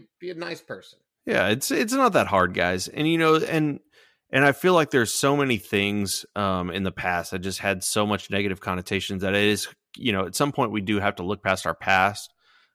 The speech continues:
Speaker 2: um, without just completely disregarding it. And, you know, the Eyes of Texas in twenty twenty-one should mean something different than in nineteen oh one. Like, it's,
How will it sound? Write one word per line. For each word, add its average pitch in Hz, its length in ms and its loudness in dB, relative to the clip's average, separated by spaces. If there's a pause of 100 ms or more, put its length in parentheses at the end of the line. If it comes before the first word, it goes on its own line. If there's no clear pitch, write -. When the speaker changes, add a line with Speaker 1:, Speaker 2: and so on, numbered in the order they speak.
Speaker 2:
um, 92 640 0 (120)
without 104 600 2
just 101 220 -10
completely 101 540 -4
disregarding 90 680 -4
it. 85 160 -6 (400)
And, 95 540 0
you 113 160 -6
know, 95 360 0
the 113 220 -2
Eyes 117 260 4
of 101 120 -6
Texas 101 600 -4 (460)
in 95 420 -2 (440)
twenty 110 260 2
twenty-one 98 720 -2
should 98 260 -4
mean 110 260 0
something 90 340 -4
different 92 500 -4
than 90 320 -2 (140)
in 90 320 -6
nineteen 92 420 -2
oh 90 100 -4
one. 87 440 -4
Like, 90 280 -4 (280)
it's, - 380 0